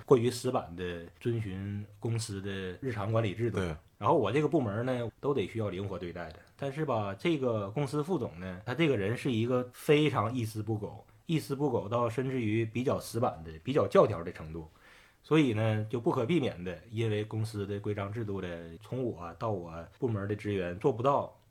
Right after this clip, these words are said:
Speaker 1: 然后就跟他爆发了几次小冲突。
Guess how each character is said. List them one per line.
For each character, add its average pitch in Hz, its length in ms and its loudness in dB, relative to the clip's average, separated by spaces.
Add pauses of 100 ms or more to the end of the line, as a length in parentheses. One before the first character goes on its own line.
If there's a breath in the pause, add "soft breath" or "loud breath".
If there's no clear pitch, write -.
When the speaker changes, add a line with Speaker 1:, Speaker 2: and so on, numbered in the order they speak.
(140)
Speaker 1:
然 87 140 -6
后 101 100 -4
就 101 140 -2
跟 101 160 -4
他 90 220 -6
爆 113 180 -2
发 95 160 -2
了 95 200 -4
几 87 220 -10
次 117 240 -4
小 110 220 -6
冲 95 180 -6
突。 82 180 -10